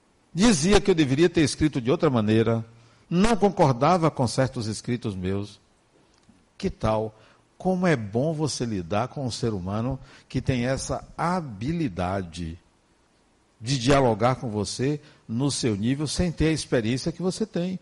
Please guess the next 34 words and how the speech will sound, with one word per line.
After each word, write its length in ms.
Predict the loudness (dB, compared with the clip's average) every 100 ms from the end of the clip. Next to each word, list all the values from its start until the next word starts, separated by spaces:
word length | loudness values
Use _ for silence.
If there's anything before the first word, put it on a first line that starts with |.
| -12 -20 _
O 100 | -2
psicólogo 520 | 0 0 2 4 4 6
era 200 | 6 8
ele, 340 | 8 6 4
era 260 | 4 6 6
eu, 240 | 6 4 -2 -2
mas 220 | 2 6
ele 140 | 6 6
sabia 340 | 4 6 4
muito 300 | 4 0 0
mais 280 | 2 2 2
do 120 | -2
que 120 | 2
eu 380 | 4 4 2 -4 -12 _ _ _ _ _ -2
em 140 | -2
termos 460 | 0 2 2 2 -4
teóricos. 1120 | 2 2 6 4 4 0 -2 -2 -2 -8 -8
Ele 160 | -6 -4
sabia 300 | -6 -6 -4
muito 200 | -4 -4
mais. 600 | -2 -2 -2 -6 -12 -20 _ _ -20 _ _ _
Enquanto 680 | -2 -2 2 4 4 2 4
eu 120 | 6
lia, 480 | 6 4 6 4 2 -8 _ _ _ _ -20
digamos, 500 | -16 -10 -4 -4 -4
dez 440 | 2 4 6 4
livros 520 | 0 0 0 0 -2 0
ou 100 | -2
vinte 380 | -2 -4 -2
livros 320 | 0 0 -2 -4
num 260 | -4 -4
an-, 120 | -4 -4
num 220 | -2 2
ano, 380 | 2 2 -2